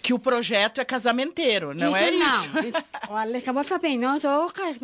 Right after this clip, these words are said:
Speaker 2: casamenteiro.
Speaker 1: Não é santo casamenteiro,
Speaker 2: É que,
Speaker 1: né?
Speaker 2: na verdade, aconteceu mesmo.
Speaker 1: Aconteceu, por eles conviverem e perceberem que tinham coisas em comum, que tinham
Speaker 2: Ah, sim.
Speaker 1: sonhos, esse sonho de morar sozinho,
Speaker 2: Ah, sim.
Speaker 1: né?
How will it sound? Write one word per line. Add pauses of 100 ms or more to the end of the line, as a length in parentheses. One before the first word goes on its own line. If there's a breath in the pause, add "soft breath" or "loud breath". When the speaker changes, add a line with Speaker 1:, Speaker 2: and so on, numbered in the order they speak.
(100)
Speaker 2:
casamenteiro.
Speaker 1:
Não
é
santo
casamenteiro,
Speaker 2:
É
que,
Speaker 1:
né?
Speaker 2:
na
verdade,
aconteceu
mesmo. (760)
Speaker 1:
Aconteceu, (140)
por
eles
conviverem
e
perceberem (360 loud breath)
que
tinham
coisas
em
comum,
que
tinham
Speaker 2:
Ah,
sim.
Speaker 1:
sonhos, (320 loud breath)
esse
sonho
de
morar
sozinho,
Speaker 2:
Ah,
sim.
Speaker 1:
né?